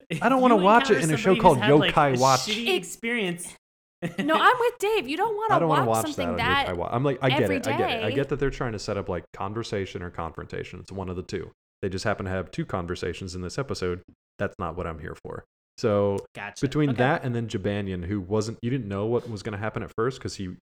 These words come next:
Speaker 2: when you first see this yokai, he's kind of like this weird, scary silhouette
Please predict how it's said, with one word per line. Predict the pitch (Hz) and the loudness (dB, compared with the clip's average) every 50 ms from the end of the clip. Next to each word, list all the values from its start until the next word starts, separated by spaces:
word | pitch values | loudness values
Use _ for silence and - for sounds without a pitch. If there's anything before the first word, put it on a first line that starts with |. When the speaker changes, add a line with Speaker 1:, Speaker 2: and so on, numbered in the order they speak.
| _ | _
Speaker 2:
when | - 101 98 | -10 -10 -8
you | 95 | -8
first | 90 - - 107 95 - - | -6 -4 -4 -4 -4 -4 -8
see | - 107 98 | -8 -8 -6
this | 92 98 95 - - - _ _ _ _ _ _ _ _ - | -4 -4 -6 -6 -8 -14 _ _ _ _ _ _ _ _ -4
yokai, | 107 104 104 - 135 135 143 147 131 | -4 -4 -2 -2 -4 -4 -4 -6 -8
he's | - 104 - | -10 -12 -10
kind | - - 104 | -6 -6 -6
of | 92 92 | -4 -4
like | 90 - - | -6 -6 -8
this | 90 - - | -12 -10 -8
weird, | 92 92 90 87 80 - _ - | -8 -6 -6 -8 -10 -12 _ -16
scary | - - - - 92 90 90 85 | -16 -12 -6 -4 -2 -2 -2 -2
silhouette | - - - 98 87 82 85 87 101 | -4 -6 -6 -6 -4 -4 -4 -4 -6